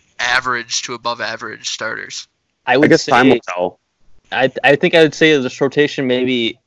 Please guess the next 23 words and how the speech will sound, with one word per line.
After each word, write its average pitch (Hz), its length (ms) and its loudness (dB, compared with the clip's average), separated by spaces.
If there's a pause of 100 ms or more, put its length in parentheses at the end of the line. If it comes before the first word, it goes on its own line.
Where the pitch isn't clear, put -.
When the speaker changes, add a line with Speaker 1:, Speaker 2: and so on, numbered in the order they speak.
(140)
Speaker 2:
I 120 80 2
don't 113 100 -2
know, 95 140 -10
maybe 123 220 0
I'm 123 180 2
wrong 127 300 -2
in 120 80 -2
saying 127 220 2
this, 117 160 -6
but 117 200 0
higher 120 320 2
floor, 131 320 0
lower 123 220 2
ceiling. 135 420 -4 (1040)
Speaker 3:
Yes. - 400 0 (220)
Speaker 1:
Yeah, 131 80 -2
Speaker 3:
They're 120 80 0
safe, 117 280 4
Speaker 1:
definitely. - 240 -20
Speaker 3:
it's 110 100 -14
a 117 60 -2
safer 117 360 2
rotation. 113 500 0